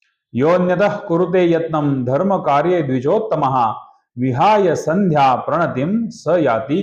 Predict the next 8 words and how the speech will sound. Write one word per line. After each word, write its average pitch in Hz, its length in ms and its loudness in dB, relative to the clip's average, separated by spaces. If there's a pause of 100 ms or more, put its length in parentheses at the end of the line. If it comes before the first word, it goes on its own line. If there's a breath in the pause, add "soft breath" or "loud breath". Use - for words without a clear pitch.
(100)
नरकायुतम्। 135 840 0 (960)
तस्मात् 151 680 0
सर्वप्रयत्नेन 180 1200 2 (540)
संध्योपासं 156 1120 0
समाचरेत् 127 840 -2 (320)
उपासितो 143 840 0
भवेत 139 640 0
तेन 147 460 -2